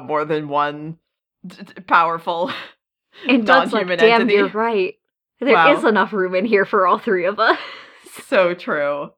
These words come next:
Speaker 1: Um,
Speaker 2: So true, island.
Speaker 1: Yes.
Speaker 2: Yeah, let's do it.
Speaker 1: Um,
Speaker 2: <laughs> His wife is just like, "What the fuck?"
Speaker 1: What the fuck is going on? Um,
Speaker 2: I mean, like, I knew this when we got arranged married, but, like,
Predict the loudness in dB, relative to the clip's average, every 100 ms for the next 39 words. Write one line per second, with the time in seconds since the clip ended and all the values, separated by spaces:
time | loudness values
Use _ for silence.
0 | _ _ _ -2 2 4 2 -4 -10 -20
1 | -20 _ _ _ _ -20 -20 -4 4 4
2 | 4 0 0 2 0 0 -6 -10 -12 -16
3 | -12 -6 -2 0 2 0 -4 -2 2 2
4 | 2 -2 -4 _ _ _ _ 2 4 4
5 | 2 -4 -16 -18 -20 _ _ _ 2 4
6 | 4 2 0 0 -6 -10 -8 -8 -8 -12
7 | _ _ _ _ -10 -10 -10 -8 -8 -8
8 | -12 -14 -16 -14 -12 -8 -6 -6 -10 -10
9 | -10 -8 -10 -10 -12 -16 -18 -20 -10 -6
10 | -6 -8 -14 -6 0 2 2 0 -4 -6
11 | -4 -2 -4 -2 -2 -2 -4 0 0 0
12 | 0 2 0 0 2 2 0 -2 -2 -4
13 | -6 -8 -6 -2 0 0 0 -2 -2 -4